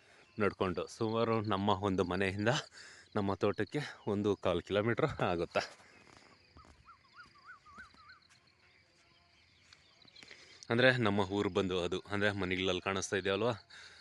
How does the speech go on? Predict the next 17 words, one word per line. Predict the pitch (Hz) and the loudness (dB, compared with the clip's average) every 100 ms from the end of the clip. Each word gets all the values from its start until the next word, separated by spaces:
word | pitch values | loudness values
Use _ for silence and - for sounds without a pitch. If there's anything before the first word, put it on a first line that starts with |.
| - 98 | -12 -2
ಅದು | 95 98 95 107 | 0 -2 -4 -6
ನಮ್ಮ | 92 95 | -2 -2
ಊರು | 90 92 85 | -2 -2 -2
ಬಂದು | 90 95 | -4 -4
ಅದು. | 92 95 147 139 - _ _ - - - - - | -2 0 0 -2 -8 _ _ -20 -20 -20 -20 -10
ಇವೆಲ್ಲ | 127 120 113 117 | -4 -4 -2 0
ಬಂದು | 113 120 139 | 0 0 -2
ಈ | 123 | -2
ಕಡೆ | 131 135 - - - | -4 -6 -10 -12 -4
ತೋಟಗಳು | 98 - 90 92 95 135 - _ _ _ _ _ _ - | -4 -4 -6 -4 -4 -6 -10 _ _ _ _ _ _ -4
ಕಾಣೋಕ್ಕೆ | 101 92 87 123 | 0 0 0 -4
ಸಿಗುತ್ತೆ | 123 - 117 95 85 80 | -4 0 2 2 0 -2
ನಮ್ಗೆ. | 82 85 82 - - - - - - _ _ - - - - - _ - - - - - - - - _ | -4 -6 -8 -10 -18 -20 -20 -20 -20 _ _ -20 -20 -20 -20 -20 _ -20 -16 -16 -16 -20 -20 -20 -20 _
ಇವತ್ತೇನೋ | 87 - 151 127 | -6 -2 0 2
ನಾನು | 92 82 | 0 -2
ವಿಡಿಯೋ | 120 139 | -2 -2
ಮಾಡ್ಕೊಂಡು | 110 - 104 | -2 -4 -4